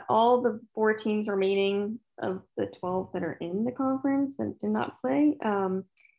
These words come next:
they're, hold on,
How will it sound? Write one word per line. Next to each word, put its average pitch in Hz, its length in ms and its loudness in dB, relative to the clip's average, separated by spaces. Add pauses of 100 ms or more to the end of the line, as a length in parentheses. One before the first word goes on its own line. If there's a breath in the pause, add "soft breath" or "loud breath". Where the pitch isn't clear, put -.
(520 soft breath)
they're, 254 1200 6 (560)
hold 240 180 -4
on, - 220 -4